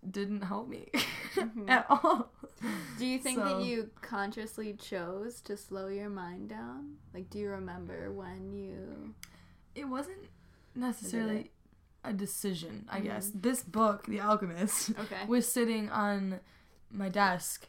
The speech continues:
Speaker 1: and I have a pile of, like, three different books, and now I only have two 'cause I finished The Alchemist. I'm accomplishing things off of my
Speaker 2: <laughs>
Speaker 1: list. <laughs> There you go. <laughs> So I was reading it,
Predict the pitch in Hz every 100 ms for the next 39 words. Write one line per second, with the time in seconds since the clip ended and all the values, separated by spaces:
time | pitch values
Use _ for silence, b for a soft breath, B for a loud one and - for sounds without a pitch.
0 | - 220 226 254 294 294 214 208 233 247
1 | 190 185 - - 202 185 170 165 165 -
2 | - 185 180 196 196 208 190 180 - 175
3 | 180 190 180 180 156 - 185 226 202 -
4 | - 202 220 269 285 285 277 247 240 220
5 | 220 - - 208 233 254 262 277 254 240
6 | - 226 226 254 254 294 277 269 254 285
7 | - - 302 302 - - 311 294 339 311
8 | 233 247 269 262 294 320 262 214 190